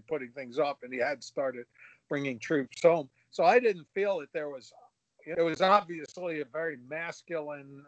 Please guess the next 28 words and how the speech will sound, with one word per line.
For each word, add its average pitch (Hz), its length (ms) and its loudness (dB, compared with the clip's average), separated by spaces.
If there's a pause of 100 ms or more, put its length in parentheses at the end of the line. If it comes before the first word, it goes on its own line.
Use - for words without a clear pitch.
uh, 131 580 -4 (360)
culture, 175 400 2
but 139 200 -4
it 139 60 -6
wasn't, 156 480 -2 (360)
it - 20 -10
wa-, 156 140 -4 (160)
the 123 80 -8
hyper 196 420 4
masculinity 156 840 -6
that 135 200 -12
you're 165 120 -6
talking 147 400 -4
about. 131 320 -6 (180)
Yeah, 262 220 8
there 202 160 -4
were 202 120 -8
some 135 140 -8
people 120 340 -10
like 110 280 -8
that 110 260 -12
there. 120 220 -10
"Ah, 147 280 -4 (120)
let's - 160 -16
go, - 80 -14 (160)
blah, 113 880 -6
blah, - 20 -4
blah," 113 120 -8